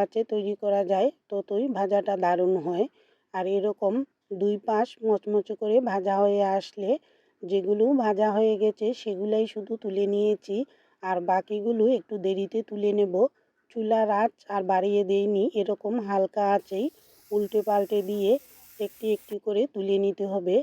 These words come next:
আর এই রান্নায় একটু সময় লাগে, তবে খেতে কিন্তু দারুণ স্বাদ। কাঁচা সিমের বিচি দিয়ে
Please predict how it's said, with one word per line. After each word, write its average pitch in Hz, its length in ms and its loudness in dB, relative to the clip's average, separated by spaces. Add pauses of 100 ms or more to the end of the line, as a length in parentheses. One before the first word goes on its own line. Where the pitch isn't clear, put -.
(360)
আর 185 160 0
এই 185 200 -2
রান্নায় 202 500 0
একটু 233 240 -10
সময় 196 500 -2
লাগে, 185 240 0 (320)
তবে 190 260 -4
খেতে 202 360 -10
কিন্তু 208 380 -4 (320)
দারুণ 156 360 0
স্বাদ। 131 320 -14 (1300)
কাঁচা 220 300 -4
সিমের 240 360 -2
বিচি 233 320 -4
দিয়ে 226 280 0